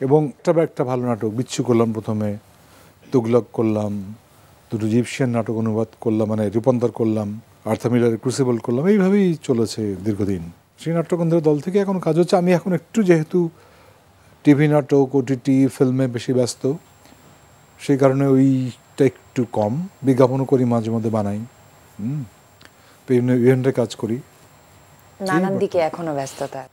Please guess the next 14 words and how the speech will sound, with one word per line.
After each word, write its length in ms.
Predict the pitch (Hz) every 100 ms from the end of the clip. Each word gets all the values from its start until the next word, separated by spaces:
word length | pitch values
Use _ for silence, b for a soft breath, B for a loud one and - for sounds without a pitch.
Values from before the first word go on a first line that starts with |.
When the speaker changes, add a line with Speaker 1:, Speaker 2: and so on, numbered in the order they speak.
| -
Speaker 1:
এই, 240 | 147 190
এইভাবেই 440 | 185 190 202 226 208
চলছে 300 | - 120 -
আর 100 | 104 87
কি, 60 | 95
ব্যাস। 400 | 110 - - - - _ _ _ - _ - - - 180
Speaker 2:
যেহেতু 220 | 214 240
অনেকগুলো 360 | 208 208 226 226
মাধ্যমে 400 | 165 143 208 208
আপনি 200 | 196 185
কাজ 240 | 151 -
করেছেন, 440 | 156 147 - 160
মঞ্চ 320 | 180 190 190 233
নাটক, 300 | 233 220